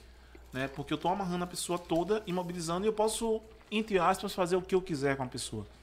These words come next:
né? Gera um estado de vulnerabilidade muito alto. Então, assim, é, muitas pessoas, ent-, essa garota aqui, se você vê ela sendo amarrada, você meio que vai ficar assim, porque assim,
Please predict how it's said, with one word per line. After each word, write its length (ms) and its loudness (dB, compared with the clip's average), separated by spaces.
né? 180 -6
Gera 300 2
um 60 -2
estado 280 2
de 60 -2
vulnerabilidade 720 0
muito 240 -2
alto. 260 0
Então, 220 0
assim, 280 -4
é, 380 -2
muitas 340 -4
pessoas, 640 -4
ent-, 280 -8
essa 440 -2
garota 360 -6
aqui, 320 -8
se 240 -8
você 280 -2
vê 380 0
ela 160 -4
sendo 180 -6
amarrada, 540 -2
você 220 -8
meio 200 -2
que 100 -10
vai 120 0
ficar 380 -4
assim, 320 -4
porque 280 -4
assim, 220 -4